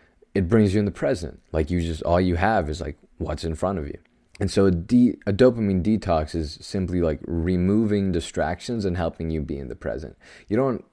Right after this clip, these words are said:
have the phone to think about anymore or anything like that. You simply have yourself and what's in front of you. And you can do that without a dopamine detox. All it takes is awareness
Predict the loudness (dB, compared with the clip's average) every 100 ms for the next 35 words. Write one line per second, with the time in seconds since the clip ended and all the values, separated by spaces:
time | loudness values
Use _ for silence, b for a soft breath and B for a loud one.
0 | -14 -4 0 2 0 -4 -4 -4 -2 -4
1 | -4 -4 -2 -2 0 -2 -4 -6 -4 -4
2 | -4 -4 -6 -8 -10 -12 -12 -4 -2 -2
3 | -4 B B B -10 -8 -6 -4 0 2
4 | 2 0 -6 _ _ _ _ _ -2 0
5 | 2 0 0 0 -2 -4 -10 -4 -4 -4
6 | -8 -8 -8 -10 -12 -16 B B B -2
7 | 0 0 0 2 4 4 6 4 0 -4
8 | -6 0 0 0 -2 -8 -10 -10 -12 -10
9 | -12 -12 -12 -4 2 2 2 -2 -2 -2
10 | -2 2 2 2 -2 -4 -8